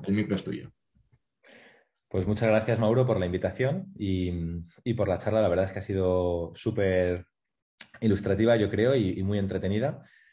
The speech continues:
Speaker 2: Solamente quiero dejar una reflexión. Voy a dejar una para, para pacientes y otra para, para profesionales. Para pacientes, no es normal vivir con dolor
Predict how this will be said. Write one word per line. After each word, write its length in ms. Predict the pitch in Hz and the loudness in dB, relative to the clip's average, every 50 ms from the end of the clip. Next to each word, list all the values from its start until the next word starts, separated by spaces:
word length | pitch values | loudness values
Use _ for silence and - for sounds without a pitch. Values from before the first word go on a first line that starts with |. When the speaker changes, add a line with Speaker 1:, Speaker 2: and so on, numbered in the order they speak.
| _ _ _ _ | _ _ _ _
Speaker 2:
Solamente 460 | _ - 131 127 123 127 131 127 131 120 | _ 0 4 6 6 6 6 4 4 4
quiero 120 | 123 117 | 6 4
dejar 280 | 117 113 - 120 113 117 | 4 4 4 2 2 2
una 100 | 117 110 | 2 0
reflexión. 540 | 107 110 107 - 107 98 - - 135 131 | 0 -2 -4 -4 -6 -8 -6 -4 -2 2
Voy 80 | 127 117 | 4 4
a 60 | 110 | 2
dejar 180 | 110 - 104 107 | 4 2 0 0
una 160 | 117 117 - | 0 0 0
para, 420 | 107 101 101 98 95 95 - - | 2 2 2 2 0 -2 -4 -4
para 180 | - 101 98 95 | -4 -4 -2 -2
pacientes 680 | - 101 - 117 113 123 123 160 180 214 - - _ _ _ _ _ _ | -4 -4 -2 0 0 0 2 0 -2 -2 -6 -16 _ _ _ _ _ _
y 60 | - 98 | -4 -2
otra 180 | 92 98 82 | 0 0 0
para, 720 | 98 98 98 95 92 90 90 87 87 85 85 82 85 87 - - - - _ - | 2 2 2 4 2 2 2 0 0 -2 -2 -4 -6 -6 -10 -16 -20 -20 _ -2
para 180 | - 95 95 | 0 0 0
profesionales. 760 | 95 - 90 - 95 - 98 90 90 87 82 80 80 - - _ _ _ _ - _ _ _ - _ _ _ _ _ _ | 0 -2 -4 -4 -4 -4 -2 -2 0 0 -2 -4 -6 -10 -16 _ _ _ _ -20 _ _ _ -20 _ _ _ _ _ _
Para 200 | - 113 117 113 | 0 2 2 2
pacientes, 800 | 117 110 - - 127 131 147 - 165 180 196 - - - - _ _ _ _ _ _ _ _ _ _ - - - _ - | 2 0 0 2 2 2 4 2 2 0 0 -4 -6 -12 -16 _ _ _ _ _ _ _ _ _ _ -20 -20 -20 _ -4
no 220 | - 110 127 143 | 0 2 4 4
es 80 | 151 147 | 4 6
normal 360 | 127 107 101 104 107 123 151 | 4 4 4 2 2 2 2
vivir 220 | 143 113 113 110 113 | 2 2 0 0 0
con 140 | 110 107 | 0 0
dolor 400 | 104 98 98 110 - - - - | 2 2 2 0 0 -4 -8 -16